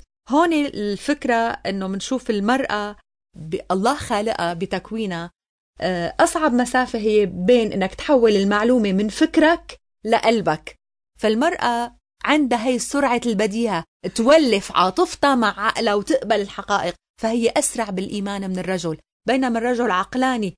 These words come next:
بده يزينها أكتر من مرة ليقدر يآمن.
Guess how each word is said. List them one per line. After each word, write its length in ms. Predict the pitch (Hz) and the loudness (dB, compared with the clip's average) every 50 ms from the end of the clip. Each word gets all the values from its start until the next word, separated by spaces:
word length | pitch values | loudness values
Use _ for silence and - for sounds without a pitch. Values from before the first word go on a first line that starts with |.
| _ _ - | _ _ -6
بده 220 | 175 185 165 208 | -4 0 2 4
يزينها 400 | 190 196 180 185 233 262 233 202 | 2 2 2 2 2 2 2 2
أكتر 540 | - - - - - - - - 277 269 262 | 0 0 0 0 0 -2 0 2 2 4 4
من 260 | 240 254 240 240 240 | 4 2 2 2 2
مرة 400 | 247 269 277 294 277 277 277 294 - _ _ _ _ _ - | 2 2 2 2 0 0 -2 -2 -4 _ _ _ _ _ -2
ليقدر 500 | 208 208 208 226 226 - 185 180 202 190 | 0 0 2 2 0 -2 0 -2 0 0
يآمن. 480 | 202 - - 160 165 165 165 156 160 | 0 -2 -2 -6 -6 -6 -8 -8 -10